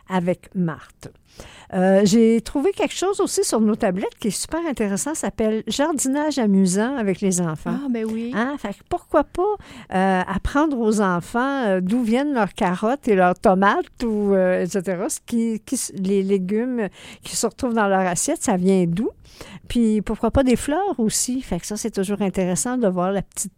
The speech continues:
Speaker 1: pousse. Puis, euh, alors, c'est de l'auteur Bruno, euh,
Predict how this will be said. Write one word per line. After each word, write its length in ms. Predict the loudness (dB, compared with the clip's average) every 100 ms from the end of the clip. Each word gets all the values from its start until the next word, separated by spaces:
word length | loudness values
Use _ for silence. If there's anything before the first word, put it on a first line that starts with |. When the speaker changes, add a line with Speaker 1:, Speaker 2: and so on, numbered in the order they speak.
| -6
Speaker 1:
pousse. 420 | -2 -2 -4 -8
Puis, 420 | -8 -6 -4 -2 -2
euh, 140 | -6 -10 -18 -18 -20 -18 -6
alors, 320 | -4 -2 0
c'est 160 | 2
de 80 | 4
l'auteur 580 | 4 2 2 2 2 0
Bruno, 760 | -2 2 4 6 4 -2 -6 -8 0
euh, 160 | 2